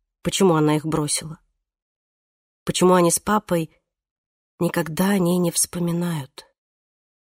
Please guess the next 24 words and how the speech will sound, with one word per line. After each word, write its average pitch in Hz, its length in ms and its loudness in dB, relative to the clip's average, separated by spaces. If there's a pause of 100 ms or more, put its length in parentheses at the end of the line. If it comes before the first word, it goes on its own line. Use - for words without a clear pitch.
(560)
«Она 185 240 2
одна 226 240 4
из 220 160 2
них», — 220 440 0 (840)
сказала 196 500 2
Сэдди. 170 460 -2 (800)
«Она 202 180 0
где-то 233 300 0
там, 196 500 -4
организует 233 640 0
протесты, - 640 -4 (200)
борется 240 400 4
против 233 420 -4
пакта 196 420 2
за 170 140 0
его 220 180 2
отмену, 254 420 4
чтобы 175 300 -2
дети 226 280 -2
вернулись 208 440 0
домой. 208 440 -4 (1200)
Как 196 240 2
мои 240 280 6
родители». 220 760 0